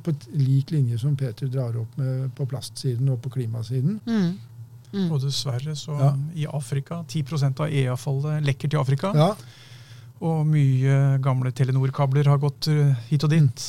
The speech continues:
Speaker 1: Mm.
Speaker 3: og de har jo blitt brent for å få ut kobberet.
Speaker 1: Ja.
Speaker 3: Så det finnes metoder, veldig dårlige
Speaker 1: Ja.
Speaker 3: metoder, men hvis det er unnskyldningen, dette må de jo bare få til.
Speaker 1: Så, så, ja, vi,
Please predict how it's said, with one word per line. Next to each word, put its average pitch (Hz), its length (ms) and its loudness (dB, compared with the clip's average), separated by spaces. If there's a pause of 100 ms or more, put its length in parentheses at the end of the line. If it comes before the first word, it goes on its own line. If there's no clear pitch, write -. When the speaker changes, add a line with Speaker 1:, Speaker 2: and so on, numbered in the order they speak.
Speaker 1:
Mm. 190 60 -10
Speaker 3:
og 151 80 2
de 143 100 6
har 135 220 0
jo 156 100 0
blitt 143 220 0 (100)
brent 151 640 2
for - 200 2
å 151 80 6
få 156 180 2
ut 143 80 0
kobberet. 151 320 2 (120)
Speaker 1:
Ja. 143 140 6 (140)
Speaker 3:
Så - 180 0
det 151 100 2
finnes - 460 2
metoder, 180 600 0
veldig 170 500 0
dårlige 143 300 2
Speaker 1:
Ja. 156 60 2
Speaker 3:
metoder, 143 360 6 (600)
men 156 300 2
hvis 156 240 0
det 143 160 4
er 151 100 4
unnskyldningen, 156 600 2
dette 160 280 -2
må 147 140 -2
de 135 60 -2
jo 143 80 -2
bare 143 180 -4
få 139 240 -6
til. 180 140 -4
Speaker 1:
Så, 233 180 -4
så, 185 260 2
ja, 151 140 0
vi, 160 100 2